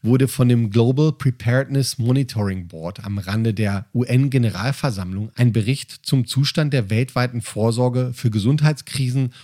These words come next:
und Pandemien vorgestellt. Und da war auch Thema, dass die Staaten dringend den Panic-and-Neglect-Modus, also Panik und Nachlässigkeit, unterbrechen müssen,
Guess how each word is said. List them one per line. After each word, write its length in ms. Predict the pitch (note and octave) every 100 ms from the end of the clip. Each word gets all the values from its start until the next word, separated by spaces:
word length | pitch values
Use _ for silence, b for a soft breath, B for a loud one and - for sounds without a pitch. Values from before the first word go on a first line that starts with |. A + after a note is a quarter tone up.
| B -
und 180 | D3
Pandemien 460 | C#3 C3 A2+ G2+ F2+
vorgestellt. 720 | - F2+ E2+ - - - - B B B B B _ _ A#2+
Und 300 | B2 - -
da 320 | - A2+ E3 F3
war 220 | E3+ -
auch 200 | C3+ - -
Thema, 440 | - A2 G#2+ C3
dass 240 | C#3 B2 -
die 140 | B2
Staaten 600 | - - G2 A#2 C3+ A2+
dringend 600 | G2 G#2+ C3+ F2 - - _ -
den 260 | G#2 G2+ G#2
Panic-and-Neglect-Modus, 1400 | - A#2 A#2+ A2+ G#2+ G#2+ G#2+ A2+ A2+ _ G2 F2 E2 -
also 340 | G2 E2+ E2 -
Panik 480 | - A2+ A#2 A2 F#2+
und 160 | F#2
Nachlässigkeit, 840 | G2+ B2 A#2+ A2 - F#2+ - F#2 - B B
unterbrechen 580 | - B2+ G#2+ F#2+ F#2 G#2
müssen, 320 | G2 G#2+ A#2